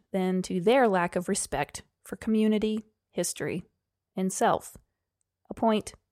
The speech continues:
totally lost on them, I'm afraid. All that's left to do is sigh,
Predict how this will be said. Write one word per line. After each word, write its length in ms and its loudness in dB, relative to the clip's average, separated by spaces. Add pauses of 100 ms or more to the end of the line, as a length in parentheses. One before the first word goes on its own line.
(140)
totally 400 6
lost 360 2
on 200 2
them, 260 2
I'm 140 -6
afraid. 440 -8 (1400)
All 180 4
that's 280 0
left 240 2
to 80 2
do 360 2 (520)
is 140 0
sigh, 560 0